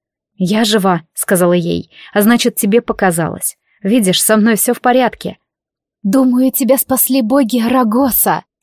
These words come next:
торжественным голосом возвестила девочка. «Нет, не здешние, потому что они здесь суровые и злые.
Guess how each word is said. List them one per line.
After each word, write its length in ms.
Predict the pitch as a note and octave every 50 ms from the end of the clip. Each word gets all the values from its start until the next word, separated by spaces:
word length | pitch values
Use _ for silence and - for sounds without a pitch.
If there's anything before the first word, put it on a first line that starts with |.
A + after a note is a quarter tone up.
| _ _
торжественным 600 | G#3+ - E3+ F3+ F#3 - - F#3 F3+ F3+ F3 E3
голосом 380 | E3+ G#3 A3 G#3+ G3 - F#3+
возвестила 540 | F3+ F#3+ F3+ F#3 G3 - - G3+ G3+ G3+ G3+
девочка. 520 | F3+ F3+ F3 D#3+ D#3+ D#3+ - - - - - _ _ _ _ _ _ _ _ _ _ _
«Нет, 360 | C4+ C#4 C#4+ D4+ D4+ B3 - -
не 240 | A#3+ B3 C4 C#4 B3+
здешние, 480 | A#3 A#3 D#4 D#4 C4 - A3+ A3 G#3
потому 320 | F#3+ G#3+ - A#3 A#3+ B3+ B3+
что 160 | - - A#3+
они 200 | A#3+ A#3+ C4 C4+
здесь 260 | A3+ G#3 A#3+ A#3 -
суровые 420 | - B3 B3+ C4+ C4 A3+ A#3+ A#3
и 20 | A3+
злые. 460 | G#3 A#3 C4+ D4+ D4 B3 G3 F3+ F3+